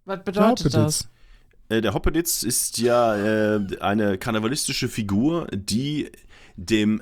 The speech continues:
Speaker 3: Narrenvolk zur Eröffnung der Session, traditionell am elften elften,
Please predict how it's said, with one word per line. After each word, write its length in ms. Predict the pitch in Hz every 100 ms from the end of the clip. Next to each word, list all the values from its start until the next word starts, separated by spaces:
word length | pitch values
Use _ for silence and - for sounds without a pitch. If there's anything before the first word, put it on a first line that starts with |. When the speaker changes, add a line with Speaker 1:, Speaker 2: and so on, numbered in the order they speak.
| 95
Speaker 3:
Narrenvolk 840 | 90 139 170 98 - 90 110 -
zur 260 | - 110 95
Eröffnung 400 | 87 147 127 113
der 120 | 104
Session, 600 | 101 - - 113 139 151
traditionell 520 | - 87 92 98 92 95
am 80 |
elften 320 | 78 98 - 107
elften, 540 | 90 110 - 117 117